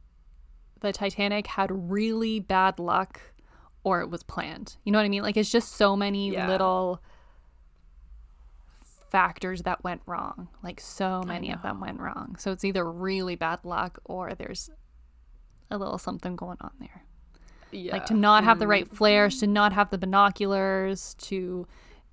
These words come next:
Speaker 1: ignore the radio.
Speaker 2: Ignore the calls. Like, it's probably because a lot of people were in on it.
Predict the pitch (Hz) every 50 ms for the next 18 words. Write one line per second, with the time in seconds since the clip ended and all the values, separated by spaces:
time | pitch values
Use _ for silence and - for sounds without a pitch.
0 | - - 202 196 185 185 196 196 190 190 196 196 202 190 196 190 180 190 190 190
1 | 196 190 190 190 185 185 180 180 180 180 180 180 180 180 180 180 185 180 190 -
2 | - - 185 175 170 170 170 175 190 196 202 196 202 - - - 185 180 165 175
3 | 165 - - - - - - - - - - - - - - - - - - -
4 | - - - - - - - - _ _ - 240 240 - - - 240 254 277 285
5 | 240 247 - 247 254 214 196 202 202 202 202 202 - 214 214 - 202 180 175 180
6 | - - - 208 226 202 - - - - - - -